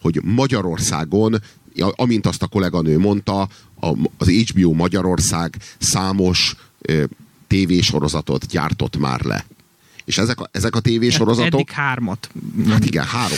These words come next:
Speaker 1: három. Na igen, de hát egy milyen szűk
Speaker 2: Tíz év alatt.
Speaker 1: piacról beszélünk.
Speaker 2: Ez, ez
Speaker 1: Tehát egy mennyire szűk piacról beszélünk.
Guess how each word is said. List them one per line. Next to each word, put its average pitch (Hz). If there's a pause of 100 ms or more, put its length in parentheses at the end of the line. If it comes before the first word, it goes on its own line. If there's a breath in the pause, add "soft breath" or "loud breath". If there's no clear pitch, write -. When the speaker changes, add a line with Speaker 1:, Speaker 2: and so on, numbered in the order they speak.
(160)
Speaker 1:
három. - (140)
Na 139
igen, 110
de 98
hát 107
egy 127
milyen 156
szűk 123
Speaker 2:
Tíz 107
év 117
alatt. 95
Speaker 1:
piacról 73
beszélünk. 50
Speaker 2:
Ez, -
ez 196
Speaker 1:
Tehát 117
egy 120
mennyire 175
szűk 131
piacról 101
beszélünk. 85